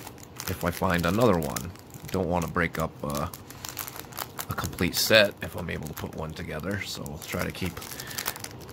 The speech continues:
that together if I can. And, uh, speaking of Celtics, here's one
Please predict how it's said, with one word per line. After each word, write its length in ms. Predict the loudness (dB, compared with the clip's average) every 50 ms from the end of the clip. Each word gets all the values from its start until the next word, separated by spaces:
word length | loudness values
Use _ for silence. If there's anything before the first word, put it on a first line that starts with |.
| -4 0
that 260 | 4 4 4 4 2
together 580 | -2 -4 0 2 4 4 6 6 6 6 6 4 0 -6 -6 -8 -10 -12 -12 -14 -16 -16 -16 -12 -10
if 160 | -10 -8 -8 -8
I 60 | -6
can. 440 | -4 -2 0 2 2 2 2 0 -2 -6 -10 -14 -16 -16 -16 -16 -16 -16 -16 -16 -16 -16 -16 -16 -16 -16 -16 -16 -16 -16 -16 -16 -14 -14 -14 -14 -14 -14 -14 -16 -16 -16 -14 -14 -14 -14 -14 -14 -14 -14 -14 -14 -12 -12 -12 -12 -12 -12 -12 -12 -12 -12 -12 -12 -12 -12 -12 -12 -12 -12 -10 -10 -12 -12 -12 -12 -14 -14 -14 -14 -14 -14 -14 -14 -12 -12 -12 -12 -12 -12 -12 -12 -12 -12 -12 -12 -14 -14 -14 -14 -12 -12 -12 -10 -8 -6
And, 280 | -4 -2 -2 -2 0 0
uh, 200 | 2 2 2 2
speaking 440 | 2 0 -2 -2 -2 0 0 2 2
of 100 | 0 0
Celtics, 760 | 0 0 0 0 2 2 0 0 0 0 0 0 0 -2 -4 -10 -12 -12 -12 -14 -14 -12 -10 -8 -8 -8 -8 -10 -12 -12 -12 -12 -14 -14 -8 -2
here's 240 | 0 2 2 4 4
one 320 | 4 6 6 6 4 4